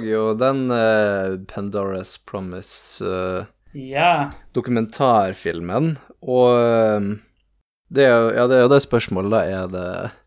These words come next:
Speaker 1: er det bra eller ikke? Jeg var ikke klar
Speaker 2: Mm.
Speaker 1: over at, eh, det var en så sterk motbevegelse mot kjernekraft. Eh,
Speaker 2: Nei.
Speaker 1: det var litt sjokkerende for meg.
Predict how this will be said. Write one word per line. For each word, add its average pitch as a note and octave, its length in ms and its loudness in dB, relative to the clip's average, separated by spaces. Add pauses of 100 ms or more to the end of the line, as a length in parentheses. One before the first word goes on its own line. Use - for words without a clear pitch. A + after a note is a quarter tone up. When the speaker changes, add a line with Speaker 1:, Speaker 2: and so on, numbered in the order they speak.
(600)
Speaker 1:
er G#2+ 220 2
det F#2+ 760 -4
bra A2+ 380 0
eller G2 160 -4
ikke? - 380 -6 (320)
Jeg D3+ 100 -2
var F#3 140 2
ikke F#3 160 -4
klar C3 420 4
Speaker 2:
Mm. - 80 4
Speaker 1:
over G2 380 2
at, - 320 -8
eh, F2+ 240 -2
det F#2 240 -4
var F#2+ 340 -2
en G2 160 -8
så - 840 2
sterk - 880 -2
motbevegelse G#2 1600 0
mot G2 520 -8
kjernekraft. F#2+ 840 -10 (920)
Eh, - 40 -8
Speaker 2:
Nei. F2 720 -4 (600)
Speaker 1:
det C#3 220 4
var C3 280 6
litt A#2+ 120 -2
sjokkerende F#2 460 -2
for - 120 -10
meg. F2+ 180 -6